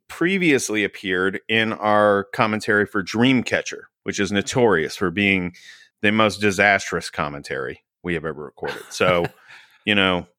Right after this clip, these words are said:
Speaker 1: uh, when Eric was pushing this idea, I was like, "Yes, but we're gonna have to bring in Bullocks for sort of a repeat appearance. If we're gonna go for these full-on train wrecks, we need to have him in the back pocket."
Speaker 2: This
Speaker 1: Um,
Speaker 2: movie made me miss Dreamcatcher. Let's just put it that way.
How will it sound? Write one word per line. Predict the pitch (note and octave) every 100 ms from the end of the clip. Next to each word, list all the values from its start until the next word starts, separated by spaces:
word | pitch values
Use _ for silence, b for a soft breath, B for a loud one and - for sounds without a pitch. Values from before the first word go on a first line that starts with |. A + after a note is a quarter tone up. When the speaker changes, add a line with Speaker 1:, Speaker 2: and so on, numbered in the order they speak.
| -
Speaker 1:
uh, | F2 F2+ F2
when | - G#2 A#2
Eric | B2 B2+ B2+
was | A#2
pushing | C3+ A#2 A#2+
this | A2+
idea, | A#2 A2 B2+ B2 G#2+
I | G2
was | F#2 F#2
like, | F#2 F2 -
"Yes, | G2 G2 A#2 D3+
but | A2+ A#2+ F3+ G#2 - _
we're | G#2+ G#2
gonna | A2 A#2 A2+
have | A2+ -
to |
bring | F#2 A2 G#2+
in | G#2 G2+ F#2+ F#2+ _
Bullocks | B2 A2+ F2 - -
for | - F#2+ F#2 E2+ E2 b b b b -
sort | - F#3
of | C#3+
a | A2+
repeat | F#2+ A#2 A2 A2+ G2+
appearance. | F2+ - D#2 C2 -
If | F2+
we're | A2
gonna | C#3 C#3
go | A#2+ A#2 A2+
for | G#2+
these | F#2+ -
full-on | _ A2+ A2 G2+ F#2+ F2+ F2
train | - G#2+ F#2+ D#2+
wrecks, | C#2 - - - -
we | B2
need | A#2+
to | A2
have | G#2 G2
him | F2+ F#2+
in | F#2
the |
back | F2 E2 D#2 -
pocket." | E2+ C2 - - -
Speaker 2:
This | A2 B2 A#2 A2+
Speaker 1:
Um, | G#2+
Speaker 2:
movie | F#3+ F3+
made | D#3 D#3
me | C#3+
miss | C3 B2+ -
Dreamcatcher. | A#2+ A2+ B2 G#2 G#2
Let's | A2+ B2
just | B2
put | B2+
it | A2+
that | G#2 G2
way. | G2 G#2+